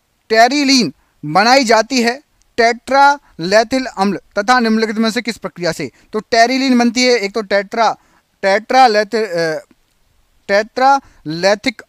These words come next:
अम्ल और साथ ही साथ आपका, अ, यहाँ पर राइट आंसर हो जाएगा, इसके साथ मिलता है एथिलीन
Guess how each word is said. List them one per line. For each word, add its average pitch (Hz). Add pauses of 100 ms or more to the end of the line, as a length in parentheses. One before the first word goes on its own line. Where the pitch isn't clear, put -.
अम्ल 226 (160)
और 185
साथ 214
ही 240
साथ 220
आपका, 208 (1500)
अ, 156 (180)
यहाँ 180
पर 202
राइट 202
आंसर 208
हो 190
जाएगा, 202 (240)
इसके 190
साथ 220
मिलता 214
है 233 (120)
एथिलीन 269